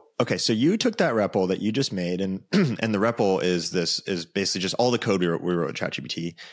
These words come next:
and you sent it to me. And what's really cool is with Replit, like, I can either press run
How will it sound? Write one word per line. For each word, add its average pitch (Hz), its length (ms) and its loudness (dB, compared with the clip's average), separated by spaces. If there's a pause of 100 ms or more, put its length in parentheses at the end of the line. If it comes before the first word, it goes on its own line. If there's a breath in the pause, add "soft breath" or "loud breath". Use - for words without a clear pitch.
(100)
and 98 140 -2
you 95 60 0
sent 104 220 0
it 92 80 0
to - 100 -10
me. 85 220 -6 (460 loud breath)
And 101 320 2
what's 107 200 0
really 160 140 4
cool 98 500 2
is 87 120 2
with 95 140 0
Replit, 110 540 2
like, 87 240 0
I 95 100 0
can 104 140 -4
either 87 380 2
press - 360 -2
run 90 440 0